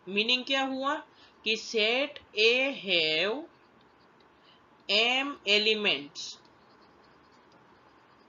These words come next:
तो आपको N of P of A यानी power set में कितने element मिलेंगे? टू raise to M। ये formula आपको याद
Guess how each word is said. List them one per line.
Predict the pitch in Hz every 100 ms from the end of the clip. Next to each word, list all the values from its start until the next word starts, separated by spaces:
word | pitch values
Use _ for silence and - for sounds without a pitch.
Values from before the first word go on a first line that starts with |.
| - - - - - - - -
तो |
आपको | 233 - 180 180 - 254 262 - 196
N | 214 254 269
of | 269 -
P | 240 240
of | 254 262 - -
A | 233 196 127
यानी | 156 160 208 226 -
power | 156 170 226 262
set | 254 247 247
में | 262
कितने | 262 262 285
element | 269 277 269 240
मिलेंगे? | 254 247 247 277 277 -
टू | 240 254 247
raise | 196 196 - 214
to | 202 -
M। | 196 131 - - - - -
ये | 180 240
formula | 269 220 214 247 247
आपको | 202 - 233
याद | 185 175 214